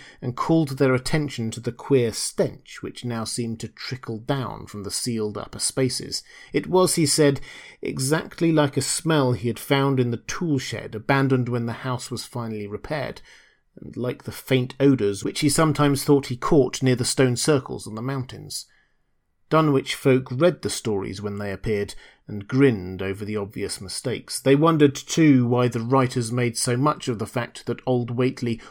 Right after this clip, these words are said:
always paid for his cattle in gold pieces of extremely ancient date.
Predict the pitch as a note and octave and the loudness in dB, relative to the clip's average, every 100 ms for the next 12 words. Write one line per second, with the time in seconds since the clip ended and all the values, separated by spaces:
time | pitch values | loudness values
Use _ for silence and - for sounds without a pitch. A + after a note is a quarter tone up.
0 | - C#3+ C#3 C3+ B2+ - C#3 B2+ B2+ A2+ | -2 4 8 8 6 4 2 2 0 -8
1 | A2+ - C3 - B2 A#2 A2+ B2+ A#2+ A#2 | -6 -6 -6 -4 -4 -2 -2 2 2 0
2 | - F#3+ - - - G#2 G2+ - - A#2+ | -2 -2 -2 -6 -8 -8 -10 -10 -8 -4
3 | A#2+ A2 G#2+ - G#2+ G#2 - G2 G2+ - | -4 -4 -6 -8 -10 -10 -12 -14 -12 -4
4 | A2+ - - | -4 -4 -14